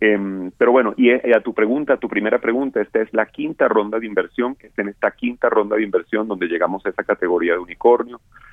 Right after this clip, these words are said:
Han sido cinco y los principales accionistas son tanto los fundadores como instituciones internacionales que es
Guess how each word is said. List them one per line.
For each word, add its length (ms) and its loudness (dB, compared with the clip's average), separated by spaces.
Han 200 2
sido 240 4
cinco 340 4
y 20 4
los 140 2
principales 580 -2
accionistas 640 0
son 240 0
tanto 320 -4
los 160 -4
fundadores 560 2
como 480 4
instituciones 880 0
internacionales 960 0
que 220 4
es 80 -4